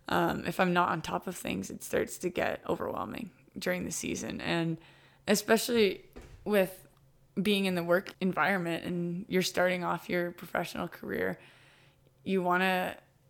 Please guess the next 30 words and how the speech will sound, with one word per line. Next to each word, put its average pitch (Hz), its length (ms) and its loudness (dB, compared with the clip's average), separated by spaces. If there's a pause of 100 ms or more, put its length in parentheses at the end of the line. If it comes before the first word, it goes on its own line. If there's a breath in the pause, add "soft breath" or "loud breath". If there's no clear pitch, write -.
(160)
be 185 180 2
the 190 100 -4
best 180 280 -2
that - 60 -6
you 165 100 -4
can 165 160 -6
be 107 440 -6
and 180 320 -4
contribute 170 480 -4
to 185 100 -2
your 175 120 2
company's 165 500 -6
goals 175 460 0
and 185 360 -8
contribute 180 440 -4
to 175 120 -4
what 175 220 -2
your 175 100 -2
team 175 400 -4
at - 160 -4
work 185 300 -4
needs. - 420 -4 (800 soft breath)
And 180 300 4
as 180 100 0
soon 185 180 2
as 180 100 2
you 180 60 -4
start 180 300 2
getting 180 260 0
tired 175 640 2